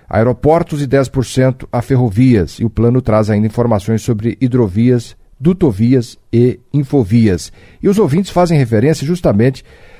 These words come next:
a, às rodovias, né? Você já fez aí também observações, já colocou das dificuldades. As dificu-, as rodovias, as intervenções, eh, envolvendo as rodovias, sessenta por cento, quer dizer,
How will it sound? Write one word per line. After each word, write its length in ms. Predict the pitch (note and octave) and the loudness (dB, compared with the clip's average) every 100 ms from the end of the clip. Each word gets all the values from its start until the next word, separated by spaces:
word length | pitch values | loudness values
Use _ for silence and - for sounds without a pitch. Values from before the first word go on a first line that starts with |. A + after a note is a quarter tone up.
| - | -8
a, 480 | - A#2 B2 A#2+ A2 | -2 2 2 2 2
às 100 | A#2+ | 0
rodovias, 720 | B2+ C#3+ G#2+ A#2 A#2+ F2 - | 0 0 2 4 4 2 -2
né? 100 | G2 | -2
Você 240 | G#2 A#2 C3 | -2 -2 0
já 160 | C#3+ | -2
fez 380 | - A#2+ B2 G2 | 0 2 2 2
aí 180 | G#2 G#2 | 0 0
também 300 | G#2 F2+ G#2 | -2 -2 -2
observações, 920 | F2+ G2+ G2 B2 - B2+ C#3+ A#2+ - - - _ - | -2 -4 -2 -2 0 0 2 0 -4 -20 -20 _ -6
já 240 | G#2+ G2 | -2 -2
colocou 600 | G2 A#2 A2+ C3 D3 C#3+ - - - - - | 0 0 0 2 0 0 -6 -20 -20 -20 -4
das 200 | - C3+ | -2 0
dificuldades. 1000 | B2+ D3 C#3+ C3 A#2+ A2+ F#2+ F#2 - - - _ - | -2 -2 -2 0 2 2 0 -2 -8 -12 -20 _ -4
As 160 | B2 A#2+ | -2 -2
dificu-, 360 | D3 G3+ C#3+ - | -2 -4 -4 -2
as 360 | B2 G#2+ G2+ | 0 0 -2
rodovias, 760 | A2 C3+ D#3+ C3 D#3+ G#3+ - D2 | 0 0 2 2 4 2 0 -4
as 240 | E2 E2+ | -4 -2
intervenções, 880 | A2 A#2 A#2+ B2+ C3 C3+ F3 F#3+ - - _ - | -2 0 0 0 0 0 0 -4 -14 -20 _ -12
eh, 260 | - E2+ E2 | -4 -2 -2
envolvendo 520 | G#2 A#2 A2 G#2+ G2+ - _ _ _ | 0 0 0 -2 -4 -8 _ _ _
as 460 | F#2 G2 F#2+ - - | 0 0 -2 -10 -8
rodovias, 680 | A2+ B2+ C#3 B2 D3+ F3 - - - | -2 0 2 2 2 0 -4 -20 -6
sessenta 540 | E3 D3 - G3+ F#3+ | -2 0 0 0 -2
por 180 | - D3 | -2 -2
cento, 300 | - C3 - | 0 -2 -2
quer 80 | A2 | -4
dizer, 340 | A2+ A2 | 0 0